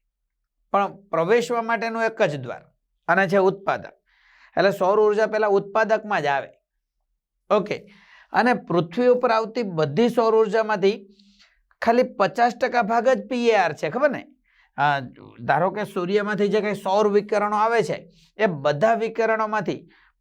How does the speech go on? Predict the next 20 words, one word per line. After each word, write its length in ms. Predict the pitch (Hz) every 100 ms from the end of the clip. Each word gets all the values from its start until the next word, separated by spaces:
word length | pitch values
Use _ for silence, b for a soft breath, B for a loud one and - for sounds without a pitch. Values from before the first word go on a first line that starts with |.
| -
photosynthetically 1120 | 185 175 247 247 226 220 226 220 220 226 220
એક્ટિવ 500 | 233 156 156 - 262
રેડિયેશન 520 | 240 240 247 233 247 233
કેટલું? 420 | 233 208 208 -
તો 100 | 208
કે 100 | 208
ચારસો 420 | 208 202 190 214
થી 140 | 196
સાતસો 360 | 190 190 180 180
નેનોમીટર. 500 | 160 143 127 113 - - _ _ _ _ _ _ b b b b
અને 240 | 185 214
ચારસો 380 | 190 185 185 220
થી 140 | 220
સાતસો 360 | 190 175 170 226
નેનોમીટર 560 | 220 208 202 190 185 180
એ 60 |
કુલ 300 | 190 190 226
પ્રકાશનો 560 | - 208 208 196 196 208
કેટલો 240 | 208 202
થયો? 240 | 196 202